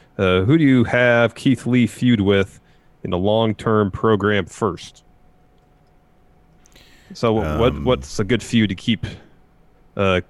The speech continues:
Speaker 1: Karrion Kross out of the title picture until November at the soonest?
Speaker 2: Damian Priest. My momentum
Speaker 1: Oh, gosh.
Speaker 2: continues.
Speaker 1: Gosh.
Speaker 2: Cameron Grimes versus Keith Lee would be a lot of fun.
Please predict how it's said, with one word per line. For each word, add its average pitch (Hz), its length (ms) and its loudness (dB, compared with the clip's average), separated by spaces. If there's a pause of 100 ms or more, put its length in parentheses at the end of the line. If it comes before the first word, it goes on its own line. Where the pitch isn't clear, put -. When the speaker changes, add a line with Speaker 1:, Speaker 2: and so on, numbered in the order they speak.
(300)
Speaker 1:
Karrion 113 360 2
Kross 107 540 0
out 117 180 0
of 101 80 0
the 92 80 0
title 107 300 0
picture - 360 -6
until 90 480 -2
November 87 520 -6
at - 80 -14
the - 80 -20
soonest? - 460 -16 (760)
Speaker 2:
Damian 85 440 -4
Priest. 82 500 -2
My 80 100 -2
momentum 87 460 -2
Speaker 1:
Oh, 80 40 -2
gosh. 80 100 -4
Speaker 2:
continues. 80 720 -6 (680)
Speaker 1:
Gosh. - 440 -18
Speaker 2:
Cameron 110 380 0
Grimes 98 300 2
versus 82 240 -6
Keith 78 260 -8
Lee 80 120 -4
would 69 60 -8
be 69 80 -6
a 67 60 -6
lot 67 200 -6
of 69 80 -12
fun. 67 320 -12